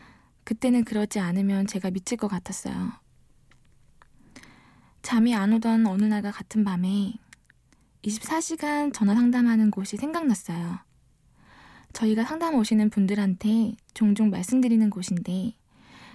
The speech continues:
제가 그곳에 전화를 걸었던 거예요. 그때가 새벽 세 시 이때쯤이었어요. 누군가 제 얘기를 들어주었으면 하는데 주변 사람들은 다 자고 있을 것 같고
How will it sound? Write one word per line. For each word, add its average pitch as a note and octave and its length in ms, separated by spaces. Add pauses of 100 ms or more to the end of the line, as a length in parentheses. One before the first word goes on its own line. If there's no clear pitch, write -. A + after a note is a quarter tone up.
(140)
제가 G#3+ 240
그곳에 G#3 360
전화를 G3 340
걸었던 G3+ 400
거예요. F3+ 480 (1800)
그때가 A#3 380
새벽 E4 300
세 E4+ 160
시 C#4 180
이때쯤이었어요. F#3+ 1040 (1400)
누군가 A3 380
제 A3 180
얘기를 G#3 360
들어주었으면 G#3 720
하는데 A#3 560 (580)
주변 A3 280
사람들은 A#3+ 800
다 G#3+ 120
자고 G3+ 280
있을 - 220
것 F#3 140
같고 F#3+ 580